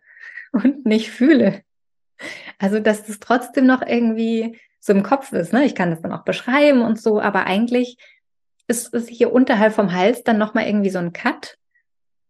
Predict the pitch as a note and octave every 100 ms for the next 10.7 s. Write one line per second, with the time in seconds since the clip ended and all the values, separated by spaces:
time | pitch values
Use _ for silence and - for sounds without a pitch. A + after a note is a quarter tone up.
0 | _ _ _ _ _ _ _ D#3 D#3 D3
1 | D3 D#3 A#3+ F#3+ E3 E3+ - _ _ _
2 | F#3+ F3+ F#3+ B3+ F4 G#3 E3+ E3 - E3+
3 | E3+ - F3 D#3+ D#3+ A#3+ D#4+ E4+ - D#3
4 | - _ _ A3+ A3 F3+ E3 - A#3 -
5 | G3 F3+ F3+ G3 F#3 E3+ E3 F3 - E3
6 | E3+ - - C#4 D#4+ - F3+ F3+ A#3 -
7 | - - - G3 G3+ G#3+ C#4+ D4 C4 C4
8 | C4+ - - A3 G#3 A#3 A#3 A#3 G3+ A3
9 | A3+ G3+ F3+ E3+ F#3 A#3 C#4 C4+ B3 A#3
10 | A3+ A3+ G#3 G3+ G3+ - -